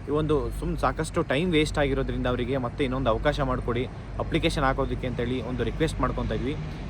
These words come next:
ಆ, ನಾಳೆ ಒಂದು ಸಿ ಎಂ ಸರ್ ಭೇಟಿ ಮಾಡಿ ಆ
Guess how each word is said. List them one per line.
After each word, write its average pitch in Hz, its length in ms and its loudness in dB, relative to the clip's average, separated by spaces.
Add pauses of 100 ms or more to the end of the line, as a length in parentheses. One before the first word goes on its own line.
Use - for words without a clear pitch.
(160)
ಆ, 120 100 4
ನಾಳೆ 143 340 8
ಒಂದು 147 480 4 (360)
ಸಿ 139 60 2
ಎಂ 147 160 4
ಸರ್ 143 180 4
ಭೇಟಿ 143 260 4
ಮಾಡಿ 139 320 2
ಆ 139 80 2